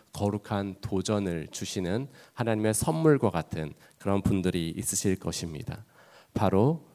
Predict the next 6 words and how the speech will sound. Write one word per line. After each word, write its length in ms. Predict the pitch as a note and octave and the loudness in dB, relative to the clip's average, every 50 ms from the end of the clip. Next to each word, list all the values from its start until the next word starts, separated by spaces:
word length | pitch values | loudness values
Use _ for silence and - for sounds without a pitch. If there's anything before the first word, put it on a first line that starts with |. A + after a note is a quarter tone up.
| - | 0
로마 440 | - F#2+ A2+ A#2 A#2+ C3 B2+ C3 C3 | 6 8 8 10 10 10 10 10 8
교회 380 | C3 C3 A#2 A2+ A2 A2+ A2 G#2+ | 6 6 6 6 6 6 4 2
성도들이 720 | - - D3+ C#3+ C3+ C#3 B2+ - F#2+ - A2 A2+ F#2 D#2 - - _ _ - | 2 0 0 4 4 4 4 4 2 0 0 -2 -4 -8 -12 -20 _ _ -4
바울에게 600 | - - F2 F#2 G2 F2+ E2+ - - F2 F#2+ G2 - - | -2 2 4 4 4 4 2 0 0 0 0 0 -2 0
이러한 520 | - A2 A#2 A#2 A2 G#2 G2 F#2 F2+ F2 - | 0 2 2 4 2 2 2 0 -2 -6 -6
존재였습니다. 1120 | - - F#2+ F#2 F#2 F2+ G#2 G2 F#2 F2 D#2+ D#2 - - - D#2+ D#2 D#2 D2+ - - E2 | -4 -2 -2 -2 0 0 0 2 2 2 0 2 0 0 0 0 -4 -6 -6 -6 -8 -10